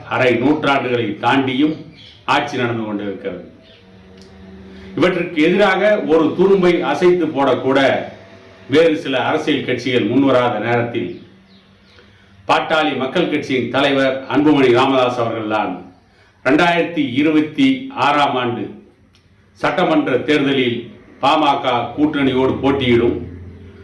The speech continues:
அப்படி போட்டியிடுகின்ற அந்த கூட்டணி அரசில் பாட்டாளி மக்கள் கட்சி இருக்கும். ரெண்டாயிரத்தி இருபத்தி ஆறாம் ஆண்டு தமிழகத்தில் கூட்டணி ஆட்சியே நடக்கும். கூட்டணி ஆட்சி நடப்பதற்கு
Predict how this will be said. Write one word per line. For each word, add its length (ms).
அப்படி 280
போட்டியிடுகின்ற 640
அந்த 160
கூட்டணி 420
அரசில் 500
பாட்டாளி 460
மக்கள் 280
கட்சி 240
இருக்கும். 340
ரெண்டாயிரத்தி 560
இருபத்தி 340
ஆறாம் 340
ஆண்டு 260
தமிழகத்தில் 640
கூட்டணி 440
ஆட்சியே 420
நடக்கும். 420
கூட்டணி 420
ஆட்சி 380
நடப்பதற்கு 640